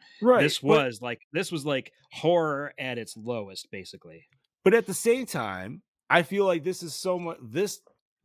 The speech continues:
Speaker 1: for me, like, this is actually really a lot better than a lot of shit <laughs> that I've
Speaker 2: It is.
Speaker 1: seen. Like, I would have enjoyed seeing this in theaters, dude. It would have been fun as fuck.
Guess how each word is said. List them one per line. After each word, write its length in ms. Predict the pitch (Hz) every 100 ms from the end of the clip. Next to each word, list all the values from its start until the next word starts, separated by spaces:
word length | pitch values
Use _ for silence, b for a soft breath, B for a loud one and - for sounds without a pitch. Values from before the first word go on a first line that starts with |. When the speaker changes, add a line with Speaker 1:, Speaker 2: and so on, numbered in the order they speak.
| -
Speaker 1:
for 100 | 90
me, 440 | 135 135 87 117 _ _ _ _ _ _ _ _ _ - - - _
like, 160 | 120 127
this 160 | 208 196
is 140 | 135
actually 360 | 120 123 143 117
really 380 | 98 113 120 117
a 100 | 101
lot 380 | 117 117 95 -
better 260 | 147 113
than 120 | 95 90
a 60 |
lot 200 | 92 110
of 80 | 92
shit 240 | - 151 -
<laughs> 0 |
that 120 | 147 180
I've 60 |
Speaker 2:
It 100 | - 208
is. 80 |
Speaker 1:
seen. 260 | 240 - - - - - b b b b b b b
Like, 240 | 123 139 -
I 160 | 95 226
would 120 | 208
have 100 | 123
enjoyed 320 | 104 110 104
seeing 260 | - 104 101
this 160 | 98 107
in 140 | 92
theaters, 380 | 95 92 92 90
dude. 240 | 117 113
It 60 | 123
would 100 | 123
have 40 |
been 120 | 127 127
fun 220 | 139 139
as 120 | 127
fuck. 280 | - -